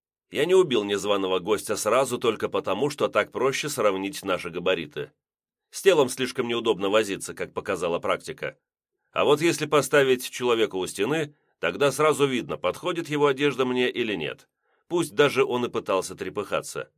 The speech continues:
«Ты кто такой?» Новый техник поначалу силился вырваться, сопротивлялся, а потом взглянул мне в глаза и осел,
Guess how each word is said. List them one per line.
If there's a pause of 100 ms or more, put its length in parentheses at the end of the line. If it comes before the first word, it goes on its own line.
(680)
«Ты
кто
такой?» (400)
Новый
техник
поначалу
силился
вырваться,
сопротивлялся, (260)
а
потом
взглянул
мне
в
глаза
и
осел,